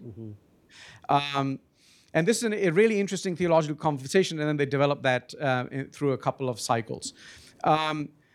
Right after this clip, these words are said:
Speaker 2: what is important to understand is, and I think maybe if I just comment on your, um, 'cause I thought you asked some very interesting questions, very quickly.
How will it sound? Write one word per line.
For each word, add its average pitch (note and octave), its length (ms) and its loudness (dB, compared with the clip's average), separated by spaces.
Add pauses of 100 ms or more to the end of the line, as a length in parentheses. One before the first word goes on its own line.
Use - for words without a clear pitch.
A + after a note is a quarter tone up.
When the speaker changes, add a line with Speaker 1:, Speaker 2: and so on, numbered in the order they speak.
(320)
Speaker 2:
what F3 200 2
is F3+ 120 -6
important A3 540 0
to F3+ 80 -2
understand A#2 720 -6 (1120)
is, F3+ 520 -4
and E3 140 -2
I F3 80 2
think G#3 360 0
maybe D#3+ 200 4
if - 80 -2
I D#3 60 2
just C#3+ 180 -8
comment D#3+ 300 -2
on C#3 160 -2 (220)
your, D3 460 2 (180)
um, C3 360 2 (380)
'cause C#3+ 160 4
I D3+ 120 4
thought D#3+ 140 4
you E3 80 0
asked D3+ 200 0
some C#3+ 100 -2
very D3 160 2
interesting C#3 300 -6
questions, B2+ 340 0
very D#3+ 180 2
quickly. C3 380 -4